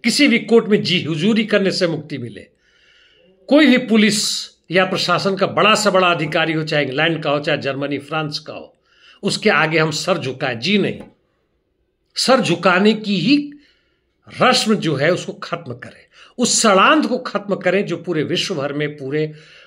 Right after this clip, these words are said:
मानव जनता के बीच में है। हम असहाय, कमजोर तभी तक हैं जब तक हम इस बात को नहीं समझ लेते हैं और जब तक एकताबद्ध नहीं होते हैं।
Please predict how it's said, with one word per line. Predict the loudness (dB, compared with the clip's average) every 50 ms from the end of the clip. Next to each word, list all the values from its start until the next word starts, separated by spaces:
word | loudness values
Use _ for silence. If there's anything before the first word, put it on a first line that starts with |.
| _ -14 -12
मानव | -8 -2 0 2 4 4 6 4 4
जनता | 4 4 4 4 4 2 0
के | 0 0 -2 -2
बीच | -2 -2 -2 -4 -6
में | -8 -8 -8 -10
है। | -14 -18 -20 -20 _ _ _ _ _ _ _ _ _ _ _ _ _ _ _ _ _ _ _ _ _ _ _ _ _ _ _ _ _ _ _ _ _ -18 -10 -4 -2
हम | 0 0 0 0 -4 -8 -14 -16 -8 -6
असहाय, | -6 -6 -6 -8 -8 -4 -2 -2 -2 -2
कमजोर | -2 -4 -4 -4 -2 -2 -2 -4 -4
तभी | -6 -6 -4 -4 -4
तक | -4 -2 -4 -4 -4 -6
हैं | -14 -16 -16 _ -20 -20 -20 -20 _ -10
जब | -8 -8 -6 -6 -4
तक | -6 -6 -4
हम | -4 -6 -6
इस | -6 -8 -8
बात | -8 -6 -4 -2 -2 -4 -4 -8 -12
को | -12 -8
नहीं | -4 0 0 0
समझ | 2 2 0 2 2 0 0 -2
लेते | -4 -6 -6 -8 -10
हैं | -8 -8 -8 -10 -12 -18 -20 -18 -14 -12
और | -10
जब | -6 -2 -2 -2 -2 -2
तक | -6 -6 -4 -4 -4
एकताबद्ध | -4 -4 -2 -2 -4 -2 0 0 -2 0 -2
नहीं | -4 -4 -4 -6 -8
होते | -10 -16 -20 _ -20 -20
हैं। | -20